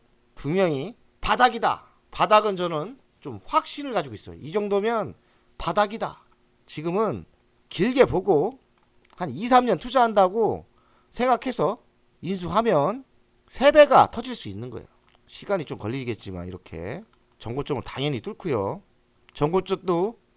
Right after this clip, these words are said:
충분히 뚫고 시간이 걸리면 다시 십만 원대도 갈 수 있는 거예요.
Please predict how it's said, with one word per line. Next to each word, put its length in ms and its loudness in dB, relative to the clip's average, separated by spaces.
충분히 300 -8
뚫고 420 -4
시간이 320 -4
걸리면 560 -6
다시 540 -2
십만 420 0
원대도 420 0
갈 120 -14
수 140 -10
있는 200 -8
거예요. 260 -6